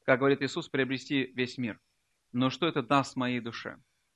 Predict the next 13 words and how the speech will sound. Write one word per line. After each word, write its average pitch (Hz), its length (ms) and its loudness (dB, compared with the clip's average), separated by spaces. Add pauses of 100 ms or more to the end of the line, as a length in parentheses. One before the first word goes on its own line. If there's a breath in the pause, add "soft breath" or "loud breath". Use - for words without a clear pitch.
(360)
Библия 147 280 0
говорит 143 200 4
откровенно: 127 580 0 (220)
ничего. 117 540 -2 (1200)
Поэтому 202 260 6
мы 233 80 6
читаем 220 460 6 (680)
о 165 440 8
его 165 240 6
результатах. 160 640 2
Это 104 140 -6
третий 151 280 0
пункт. 160 400 -2